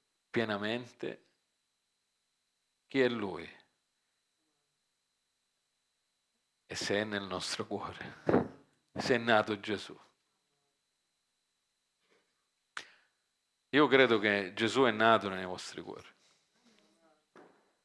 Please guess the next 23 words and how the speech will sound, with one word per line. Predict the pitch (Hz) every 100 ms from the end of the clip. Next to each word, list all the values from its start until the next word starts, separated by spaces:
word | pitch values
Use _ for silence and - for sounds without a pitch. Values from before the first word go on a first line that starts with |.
| _ _ _ _ _ _ _ _ _ _ - - - - - _ _ _ _ _
E | 107
spero | - 165 156
che | 135
possa | 127 165 - 135
dimorare | 143 156 131 165 143
nei | 120 113
vostri | 110 - - 104
cuori | 101 87 87 85 - - - - -
e | -
possa | 131 170 - 147
vivere | 127 160 190 165 139 120
nei | 117 113
vostri | 113 107 - 151
cuori, | 185 190 202 196 170 - - - - _ _
e | -
non | 151 180
solo | 165 240 214
nei | 160 143
vostri | 151 151 - 156
cuori, | 151 135 117 131
nei | 131 131
nostri | 139 165 - 151 147
cuori, | 123 104 101 123 135